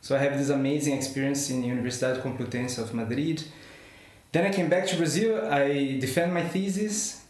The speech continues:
In this process of defending my thesis, I, I attended a conference and I met, uh, Professor Torsten Bach from Technical University Munich. We exchanged some emails, we write a project together, and then maybe, yeah, six months after,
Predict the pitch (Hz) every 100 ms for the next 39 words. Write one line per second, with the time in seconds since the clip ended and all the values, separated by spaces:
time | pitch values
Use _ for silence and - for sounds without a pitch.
0 | - - 175 185 170 - 180 196 196 160
1 | 160 147 160 165 160 143 143 190 175 151
2 | 151 139 143 127 131 127 156 147 139 139
3 | 160 165 185 185 190 - 139 143 143 147
4 | 147 - - 131 131 - 135 - - 143
5 | - 135 135 139 - 135 131 - 147 147
6 | 135 131 139 139 135 185 202 196 190 -
7 | - - - - - - - - 135 139
8 | 143 143 135 - 185 - 170 170 202 196
9 | 190 190 156 147 151 151 151 170 165 160
10 | 143 151 147 147 147 143 - - - -
11 | - 123 123 120 135 143 147 139 143 139
12 | 139 123 - - 104 104 110 - 160 156
13 | 151 151 147 - 131 156 - 165 156 156
14 | -